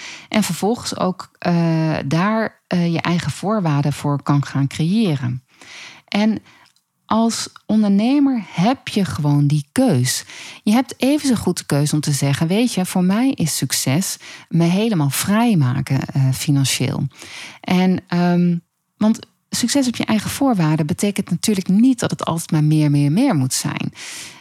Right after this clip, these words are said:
Het kan ook juist minder zijn. Meer, eh, eh, omzet en vervolgens zorgen dat er meer winst is, zodat je gewoon veel makkelijker en vre-, veel vrijer je kunt bewegen als dat voor jou belangrijk is.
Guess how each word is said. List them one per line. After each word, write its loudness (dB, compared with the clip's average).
Het -4
kan -2
ook -2
juist -2
minder 4
zijn. 0
Meer, 2
eh, 0
eh, -2
omzet 0
en 0
vervolgens -2
zorgen 0
dat -4
er 0
meer 4
winst 0
is, -2
zodat -2
je 0
gewoon 0
veel 2
makkelijker 2
en 2
vre-, -2
veel -2
vrijer 2
je 4
kunt 2
bewegen 0
als -2
dat -2
voor -2
jou 2
belangrijk 0
is. -4